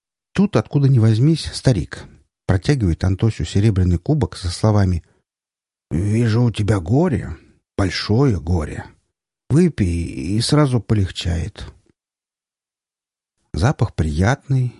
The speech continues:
и Антось, не раздумывая, выпил холодный сладкий напиток.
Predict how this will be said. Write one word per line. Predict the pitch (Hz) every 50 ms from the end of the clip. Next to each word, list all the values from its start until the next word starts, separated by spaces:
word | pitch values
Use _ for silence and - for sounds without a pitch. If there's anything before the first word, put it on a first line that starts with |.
| _ -
и | 107
Антось, | 107 107 98 - 165 190 190 - -
не | 95 92
раздумывая, | 90 87 82 92 127 156 165 160 151 135 127 123 123 123
выпил | 117 92 95 139 156 - - 110 110
холодный | - - 71 73 90 113 131 127 - 113 113
сладкий | - - - 78 82 87 - - - 78
напиток. | 80 82 - - 82 78 - - 87 - - -